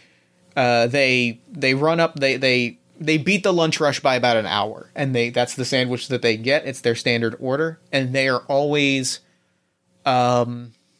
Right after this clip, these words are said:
I get the vibe that they're always, like, on the move, right? Like, like, like, it's always, "Give me the usual."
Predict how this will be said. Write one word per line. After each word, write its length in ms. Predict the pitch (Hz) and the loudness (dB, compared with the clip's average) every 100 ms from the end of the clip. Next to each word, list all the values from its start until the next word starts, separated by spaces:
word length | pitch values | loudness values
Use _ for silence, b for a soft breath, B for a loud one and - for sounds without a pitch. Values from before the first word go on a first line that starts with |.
| _ _ _ _ _ _ _ _ _ _ - | _ _ _ _ _ _ _ _ _ _ -6
I 80 | |
get 160 | 135 - | -2 2
the 80 | 220 | 2
vibe 220 | 208 208 | 2 2
that 140 | 202 | 2
they're 200 | 202 175 | 0 0
always, 400 | 156 165 170 151 | 0 2 2 2
like, 400 | 147 131 113 - _ _ _ _ _ | 2 2 0 -6 _ _ _ _ _
on 280 | 156 156 151 | 0 2 4
the 80 | 143 | 2
move, 580 | 123 120 113 - - - | 2 -2 -4 -6 -16 -6
right? 340 | 135 127 143 | 0 2 0
Like, 400 | 139 123 - - | 0 0 0 -2
like, 280 | 139 127 123 | 2 2 2
like, 340 | 131 123 120 - | 2 2 -2 -2
it's 240 | 143 135 - | -2 -2 -2
always, 600 | 143 151 147 143 131 - b b b | -2 0 0 0 -2 -8 b b b
"Give 140 | 127 156 | -2 0
me 80 | 185 | 0
the 80 | |
usual." 640 | 190 175 165 160 160 160 | 2 2 0 0 0 -2